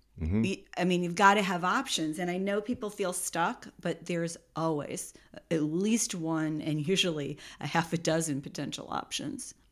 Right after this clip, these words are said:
Speaker 1: Sure. Yeah. I mean, do we wanna, uh, get into that a little bit, or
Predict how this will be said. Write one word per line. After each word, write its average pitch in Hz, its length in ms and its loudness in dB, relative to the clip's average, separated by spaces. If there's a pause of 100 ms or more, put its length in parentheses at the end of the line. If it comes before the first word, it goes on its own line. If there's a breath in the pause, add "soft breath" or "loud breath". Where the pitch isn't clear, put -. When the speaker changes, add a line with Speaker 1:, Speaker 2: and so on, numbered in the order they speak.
(140)
Speaker 1:
Sure. - 400 2 (340)
Yeah. 113 140 10
I 67 80 8
mean, 78 140 2
do 80 100 2
we 80 80 6
wanna, 73 420 6
uh, - 0 - (880)
get 78 160 4
into 110 200 8
that 147 120 6
a 165 60 4
little 165 180 4
bit, 58 400 6
or 78 440 4